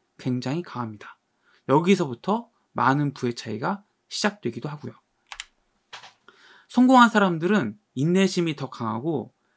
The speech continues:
노력의 기쁨을 미래에 얻으려는 성향이 있습니다. 오랫동안 달성하지 못한 목표를 이루기 위해 열심히 노력하는 능력이 있죠. 그러니까 우리가 이런 거예요. 우리가 지금 당장 콜라를 먹고 싶어요.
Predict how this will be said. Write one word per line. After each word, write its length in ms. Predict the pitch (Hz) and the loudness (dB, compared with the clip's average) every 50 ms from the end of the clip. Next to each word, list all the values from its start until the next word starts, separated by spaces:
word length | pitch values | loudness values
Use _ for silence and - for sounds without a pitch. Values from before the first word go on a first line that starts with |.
| _ _ _ | _ _ _
노력의 500 | - 139 147 170 196 196 190 190 175 175 | 0 6 8 8 8 8 6 4 2 0
기쁨을 520 | - - - - 123 117 123 151 190 214 208 _ _ _ _ _ - | -2 -8 -8 -6 -6 -4 -4 -6 -6 -8 -10 _ _ _ _ _ -6
미래에 400 | 127 131 151 147 175 175 170 160 | -4 -2 0 2 2 2 2 2
얻으려는 460 | 127 113 110 - 120 123 120 135 139 | 0 -2 -4 -6 -6 -6 -4 -6 -6
성향이 360 | - 151 135 120 117 147 175 | -8 -8 -8 -6 -6 -6 -6
있습니다. 520 | 170 - - 120 110 104 104 - - - _ _ _ _ _ _ _ _ _ _ _ _ _ - | -8 -10 -10 -12 -12 -12 -14 -20 -20 -20 _ _ _ _ _ _ _ _ _ _ _ _ _ 0
오랫동안 460 | 131 147 185 190 196 - 185 180 175 | 4 6 6 6 4 2 2 2 2
달성하지 480 | - 143 135 - 175 170 175 165 156 | 0 -2 -4 -2 0 0 0 0 -2
못한 260 | 143 131 131 - 156 139 | -4 -6 -6 -6 -4 -4
목표를 320 | 123 117 - - 151 131 | -4 -4 -4 -4 -2 -2
이루기 340 | 120 127 131 131 131 117 110 | -2 -2 -4 -4 -4 -4 -4
위해 380 | 120 139 165 156 127 110 - _ _ _ _ _ _ _ - | -4 -4 -4 -4 -6 -8 -10 _ _ _ _ _ _ _ 0
열심히 480 | 131 135 156 185 175 - - 180 180 170 | 4 4 4 4 2 0 0 0 0 0
노력하는 640 | 131 123 123 135 135 - - 127 139 170 202 214 208 _ _ - | 0 0 -2 -2 -4 -6 -6 -6 -4 -4 -4 -6 -8 _ _ -6
능력이 580 | 127 131 139 131 131 127 123 - 190 202 196 _ _ _ | -4 -4 -2 -2 -4 -4 -4 -4 -6 -6 -8 _ _ _
있죠. 340 | - 120 - - 113 - _ _ _ _ _ _ _ _ _ _ - - _ | -12 -10 -8 -10 -12 -12 _ _ _ _ _ _ _ _ _ _ -20 -12 _
그러니까 160 | - 180 175 | -4 -2 -2
우리가 200 | 160 156 170 147 | 0 2 2 2
이런 200 | 135 151 160 160 | 2 0 -2 -2
거예요. 320 | 139 113 110 120 160 190 - _ _ _ - - - - - _ | -2 -2 -4 -4 -6 -10 -14 _ _ _ -20 -20 -20 -20 -16 _
우리가 560 | - 156 190 190 175 160 160 160 147 127 113 - | -2 0 0 2 2 0 0 -2 -2 -4 -6 -8
지금 320 | - - 156 180 180 175 | -6 -2 0 2 2 0
당장 640 | 156 139 135 127 123 127 127 156 156 139 120 110 113 - _ _ _ _ _ | -2 -4 -6 -6 -6 -4 -2 -2 -2 0 -2 -4 -6 -12 _ _ _ _ _
콜라를 400 | _ - 247 247 247 233 208 165 | _ 2 2 4 4 2 2 0
먹고 220 | 120 113 - 123 117 | -2 -4 -4 -6 -8
싶어요. 380 | - - - 120 107 101 - | -8 -10 -14 -14 -14 -14 -18